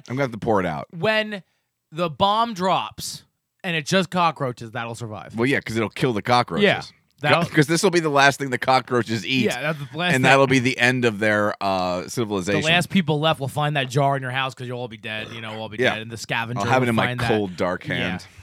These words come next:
Speaker 2: Uh, I give it a one. I, uh,
Speaker 1: Yeah, I mean, it's ghost pepper.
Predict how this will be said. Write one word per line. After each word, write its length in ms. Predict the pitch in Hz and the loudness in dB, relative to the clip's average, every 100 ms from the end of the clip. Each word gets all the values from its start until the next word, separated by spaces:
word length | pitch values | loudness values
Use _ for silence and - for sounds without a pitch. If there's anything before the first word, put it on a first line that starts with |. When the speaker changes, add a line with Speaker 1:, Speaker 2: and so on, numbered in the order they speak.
| - | -2
Speaker 2:
Uh, 120 | 175 180 | 0 2
I 80 | |
give 100 | 220 | 2
it 60 | 214 | 2
a 20 | |
one. 460 | 160 156 156 160 143 - - - - - - - - | 2 2 4 4 2 -6 -20 -20 -20 -20 -18 -6 -6
I, 200 | 139 139 | -6 -10
uh, 280 | 147 156 156 135 - | -8 -8 -8 -10 -4
Speaker 1:
Yeah, 240 | 117 98 76 - | 0 0 -2 -6
I 80 | 113 | -2
mean, 160 | 127 | 0
it's 120 | 147 151 | 0 4
ghost 280 | 165 190 | 6 6
pepper. 400 | - 98 - 85 | 6 0 0 -6